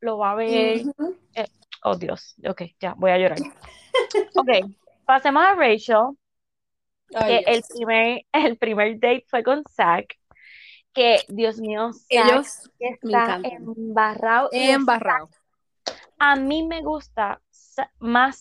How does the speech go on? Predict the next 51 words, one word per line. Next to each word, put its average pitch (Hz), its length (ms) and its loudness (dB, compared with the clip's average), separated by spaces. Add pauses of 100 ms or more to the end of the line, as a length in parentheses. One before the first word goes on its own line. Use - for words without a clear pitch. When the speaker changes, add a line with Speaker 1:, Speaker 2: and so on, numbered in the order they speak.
Speaker 1:
Zach 262 260 0 (240)
para 226 280 -2
ella 202 400 -4 (120)
que 196 140 -4
Tino. 170 500 -8 (220)
Speaker 2:
Bien. 233 280 -20 (280)
Nena, 294 280 0
Tino 294 220 4
es 277 60 2
un 349 180 4
nene. 294 240 2
Ahora 240 340 -4
sí 339 160 -12
que 330 120 -10
te 269 100 -6
digo 269 200 -6
yo 269 180 -4
que - 80 -12
estoy 233 280 -12
en 214 160 -10
Speaker 1:
Di- 254 160 -4
Speaker 2:
Team 240 120 -12
Zach. 151 300 -10 (680)
Speaker 1:
¿Ves 226 480 4
lo 466 140 4
que 466 120 -4
te 508 80 -4 (200)
digo? 233 340 2 (340)
Carla, 262 560 2
Speaker 2:
No, - 60 -20
nena, 262 140 -16
Speaker 1:
¿tú 294 60 -4 (120)
Speaker 2:
¿tú 302 60 -6
no 370 80 -2
Speaker 1:
viste? - 20 2
Speaker 2:
viste 480 220 6
los 622 140 2
stories 554 360 0
que 508 140 2
yo 466 180 -4
subí? 254 320 -12
Él, 262 220 -4
él, 254 240 -4
él 254 160 -4
iba 262 120 -8
a - 40 -8
hacer 427 120 -8
un 466 120 -12
ten-, 233 280 -8
un 277 120 -10
tantrum. 240 460 -10